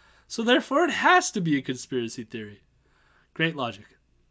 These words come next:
And then Ben says that the commission is being run by Nancy Pelosi,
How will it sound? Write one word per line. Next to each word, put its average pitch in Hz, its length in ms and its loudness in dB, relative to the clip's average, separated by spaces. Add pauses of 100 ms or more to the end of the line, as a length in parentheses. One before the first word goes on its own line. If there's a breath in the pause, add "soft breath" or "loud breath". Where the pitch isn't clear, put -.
(960)
And 160 140 2
then 196 220 6
Ben 180 240 8
says 151 340 0
that 131 160 -2
the - 60 -18
commission 165 400 0
is 139 100 -2
being 135 240 -2
run 131 180 0
by 113 160 -6
Nancy 147 380 -2
Pelosi, 226 720 0